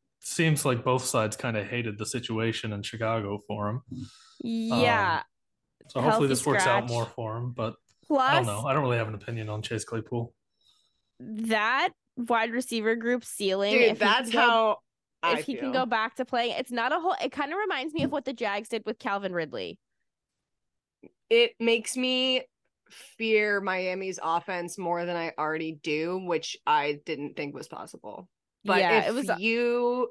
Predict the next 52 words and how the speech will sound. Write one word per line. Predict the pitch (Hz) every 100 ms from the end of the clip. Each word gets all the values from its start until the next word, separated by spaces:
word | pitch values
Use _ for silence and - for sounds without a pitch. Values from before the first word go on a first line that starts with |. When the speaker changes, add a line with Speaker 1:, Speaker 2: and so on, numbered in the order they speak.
| -
Speaker 3:
as | 208 226
we've | 240 269
talked | 254 226
about | 214 208
in |
the | 185
show, | 180 156 165 175 - - - _ _ _ _
they | 220 226
just | 254 -
have | 240
Tua | - 240 208 208
loaded | 180 170 175 175 170
with | 175
weapons, | 156 156 160 160 180
and | - 180
if | 160
he | - 190
can | - 190 180
just | 170 151 - _ -
Tua | - 165
out, | 151 139 147 165 - _ _ -
they | 156
can | 180
get | 151
really | 107 127
dangerous | 127 104 135 110 139 -
in | 73
the | -
A | -
F | -
C | -
East | - - - -
really | 71 117
Speaker 1:
Yeah. |
Speaker 3:
quick. | - 57 - _
But | - 233 170 - -
if | 147 147 - _ _
they | 180 160
also | 151 156 156 143 147
beat | 180 147
the |
Dolphins, | 160 139 135 139 143 - _ _ _ _
you | -
know, | - 147
we'll | 220
see | 156 -
how | 147
it | - -
goes. | 147 - -
<laughs> | _ _ - -
But | - - 233 254
Speaker 2:
Um, | 254 254